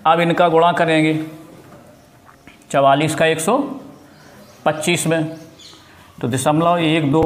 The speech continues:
पाँच into चवालीस, ज़ीरो, चार पंचे बीस की ज़ीरो, दो हासिल, चार दूनी आठ, दस की शून्य हासिल, एक, चार एकम चार और एक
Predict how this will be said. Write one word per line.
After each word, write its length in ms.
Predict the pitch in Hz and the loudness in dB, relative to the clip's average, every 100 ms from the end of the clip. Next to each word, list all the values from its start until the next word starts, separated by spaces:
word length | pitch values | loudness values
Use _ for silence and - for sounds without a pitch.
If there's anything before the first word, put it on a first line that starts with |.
| 165 | 0
पाँच 260 | 156 156 156 | 0 0 0
into 260 | 139 160 | -2 -2
चवालीस, 560 | 160 151 139 139 143 - - - - - - - - - - - - - - | -2 0 2 0 -2 -4 -10 -16 -18 -20 -20 -20 -20 -20 -20 -20 -20 -16 -10
ज़ीरो, 420 | 113 131 147 156 156 - - - - - - - - - - - - - - - | -4 0 2 2 -2 -6 -14 -20 -20 -20 -20 -20 -20 -20 -20 -20 -20 -20 -20 -6
चार 160 | 139 139 | -2 0
पंचे 300 | 143 156 160 | 0 0 0
बीस 200 | 156 156 | 0 0
की 100 | 160 | 0
ज़ीरो, 280 | 147 156 160 | 2 2 2
दो 180 | 160 | 2
हासिल, 380 | 151 135 147 160 | 2 0 0 -2
चार 200 | 160 139 139 | -2 -2 0
दूनी 260 | 151 156 | 0 2
आठ, 180 | 151 147 | 2 2
दस 200 | 135 143 | 0 -4
की 120 | 151 | -6
शून्य 340 | 147 165 156 139 | -4 0 0 0
हासिल, 280 | 131 147 | -2 -4
एक, 380 | 139 151 160 160 | -4 -2 -4 -4
चार 160 | - 143 | -4 -2
एकम 300 | 147 151 147 | -2 -2 -2
चार 280 | 139 143 160 | 0 -2 -2
और 220 | - 139 | -4 -2
एक 220 | 185 240 | -2 -4